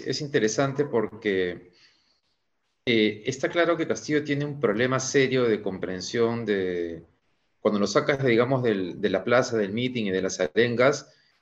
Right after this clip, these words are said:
eh, está realmente perdido, ¿no? Eh, muy perdido, no poco, sino muy perdido. Eh, pero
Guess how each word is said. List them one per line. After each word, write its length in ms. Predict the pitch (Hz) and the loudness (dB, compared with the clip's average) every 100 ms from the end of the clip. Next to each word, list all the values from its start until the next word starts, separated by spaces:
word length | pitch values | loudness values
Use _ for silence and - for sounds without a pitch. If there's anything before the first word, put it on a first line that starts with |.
| _ | _
eh, 260 | - 101 90 | 0 2 2
está 380 | - - 120 117 | -2 -4 0 2
realmente 440 | 117 120 113 131 | 2 -2 -2 -2
perdido, 540 | 127 92 113 101 82 80 | 0 2 4 4 2 -2
¿no? 360 | 120 202 - _ - | -6 -6 -10 _ -8
Eh, 360 | 104 92 85 - | -4 -2 -2 -4
muy 300 | 131 180 123 | 2 2 2
perdido, 540 | 92 95 101 82 78 _ - | 0 0 0 -2 -6 _ -4
no 180 | 123 123 | -2 0
poco, 220 | 110 87 | 0 -2
sino 200 | 104 104 | -6 -4
muy 220 | 117 127 | -2 -2
perdido. 480 | 117 92 87 82 80 _ - - - - - _ - | 0 -2 -2 -6 -10 _ -20 -20 -20 -20 -20 _ 0
Eh, 420 | 123 113 110 110 | 2 4 4 4
pero 560 | 165 160 147 185 202 | 4 6 6 4 -2